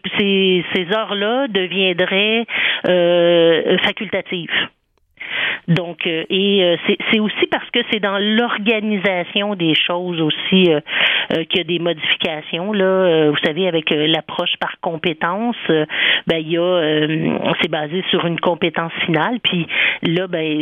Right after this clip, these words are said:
sur la question des contenus qui mènent à cette compétence-là, ben là, il y a des, il y a, il y a des devis, il y a des prescriptions, mais elle, elle, euh,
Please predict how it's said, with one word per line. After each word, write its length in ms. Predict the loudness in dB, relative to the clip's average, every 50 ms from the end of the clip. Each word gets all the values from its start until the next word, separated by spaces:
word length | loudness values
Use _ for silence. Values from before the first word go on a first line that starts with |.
| -2 -2
sur 120 | 0 0
la 100 | 2 0
question 320 | 0 0 -2 -2 -2 -4 -2
des 160 | -2 -2 -2
contenus 520 | -2 -2 -2 -2 0 2 2 2 2 2 2
qui 140 | 0 0 0
mènent 260 | 0 0 0 0 -2
à 80 | -4 -4 -2
cette 160 | -4 -6 -4 -4
compétence-là, 720 | -6 -4 -2 -2 -2 -2 -2 -4 -6 -6 -4 -2 0 0
ben 180 | 2 2 2 2
là, 80 | 2 2
il 100 | 2 2
y 60 | 0
a 40 | 0
des, 320 | 0 2 2 4 4 2 2 0 0 0 0 0 -2 -2 -2
il 60 | -4
y 40 | -4
a, 40 | -4
il 160 | -4 -4 -2
y 60 | 0
a 160 | 0 0 -2
des 300 | 0 0 2 2 2 2
devis, 300 | 2 2 0 0 2 0
il 20 | 0
y 40 |
a 40 | 2
des 120 | 2 0 -2
prescriptions, 800 | -2 -4 -8 -8 -10 -10 -10 -10 -8 -8 -6 -4 -4 -2 -2
mais 300 | 0 0 0 0 0 -2 -2
elle, 240 | 0 0 2 0 0 -2 -4 -6 -2 0
elle, 220 | 0 0 2 0
euh, 220 | 0 -2 -2 -4